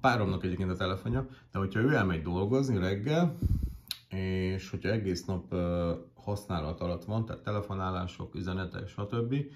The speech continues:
és vagy a munkája miatt elutazik máshova, meg buszozás, és a többi, és akkor is, tehát ilyen, ilyen hetven százaléka,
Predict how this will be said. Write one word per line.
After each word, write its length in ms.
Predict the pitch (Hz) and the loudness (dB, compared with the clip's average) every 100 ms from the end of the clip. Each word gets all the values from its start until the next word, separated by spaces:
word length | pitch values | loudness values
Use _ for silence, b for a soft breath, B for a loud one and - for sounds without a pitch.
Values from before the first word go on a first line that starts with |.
| B B _ | B B _
és 320 | 120 113 107 | 2 4 2
vagy 200 | 110 98 | 0 2
a 40 | 95 | 2
munkája 420 | 104 92 90 90 | 2 2 0 2
miatt 380 | 92 87 85 - - - - | 2 0 -4 -10 -20 -20 -12
elutazik 500 | - 90 80 92 80 | -4 -4 -2 -4 -2
máshova, 380 | - 110 120 113 | -2 -2 0 0
meg 200 | 85 73 | 0 0
buszozás, 500 | 135 135 98 82 - | 0 2 2 2 0
és 180 | 127 123 | -2 0
a 80 | - | -2
többi, 400 | 104 95 101 B B B B _ | -2 0 -2 B B B B _
és 200 | 113 - - | -8 -4 -2
akkor 340 | 135 - 92 | -2 0 0
is, 200 | 92 - | 0 -2
tehát 220 | 95 - | -6 -2
ilyen, 260 | 101 95 110 | -2 2 2
ilyen 220 | 110 98 | 2 2
hetven 380 | 110 107 90 92 | 2 2 -2 -2
százaléka, 840 | - 87 90 87 87 90 87 - | -2 -2 -2 -4 -2 -2 -2 -4